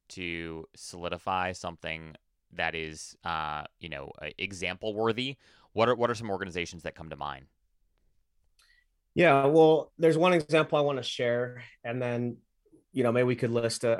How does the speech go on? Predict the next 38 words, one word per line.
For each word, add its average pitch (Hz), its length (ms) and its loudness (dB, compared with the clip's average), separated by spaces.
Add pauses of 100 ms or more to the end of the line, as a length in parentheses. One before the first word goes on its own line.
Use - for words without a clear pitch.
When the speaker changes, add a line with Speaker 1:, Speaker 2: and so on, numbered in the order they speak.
Speaker 2:
a 117 40 -2
handful 120 360 -2
of 113 60 0
other 113 260 0
links, 117 300 -2
'cause 113 140 -8
I, 120 160 -2
I 123 40 -4
don't 123 100 -2
wanna 117 220 -4
get 117 160 -8
too - 160 -4
much 113 260 -2
into 120 180 -6
the 110 80 -8
case 117 300 0
studies 113 340 -2
here. 113 340 0
Speaker 1:
Yeah. 92 180 2 (440)
Speaker 2:
But 123 520 4
I 143 120 2
think 202 480 -2
Google, 151 580 2 (140)
when 131 200 -10
you 127 140 -6
look 135 300 2
at - 160 0
their 127 260 2
vision 113 400 0
statement, 127 540 -4
so 110 480 -2 (100)
again, 113 260 -2
we're 113 100 2
defining 143 680 4
vision 123 260 0
statement 120 600 -2 (240)
as 120 160 0
that 117 220 2